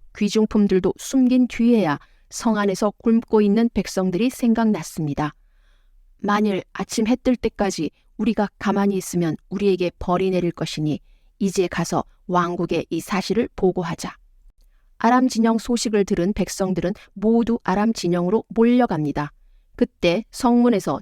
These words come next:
출입을 통제하던 관리는 백성들에게 짓밟혀서 죽습니다. 그 관리는 엘리사의 예언을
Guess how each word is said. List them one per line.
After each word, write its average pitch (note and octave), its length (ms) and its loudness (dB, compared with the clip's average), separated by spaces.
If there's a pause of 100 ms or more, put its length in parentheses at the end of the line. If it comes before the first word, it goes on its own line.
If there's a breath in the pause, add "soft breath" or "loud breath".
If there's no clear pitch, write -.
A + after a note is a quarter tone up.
출입을 C4+ 400 2
통제하던 A#3 680 2
관리는 F#3 560 -2 (300)
백성들에게 F#3+ 680 0
짓밟혀서 - 720 -2 (160)
죽습니다. D#3 680 -4 (600)
그 G#3+ 240 6
관리는 F3+ 540 0 (260)
엘리사의 G3 640 2
예언을 F3+ 380 0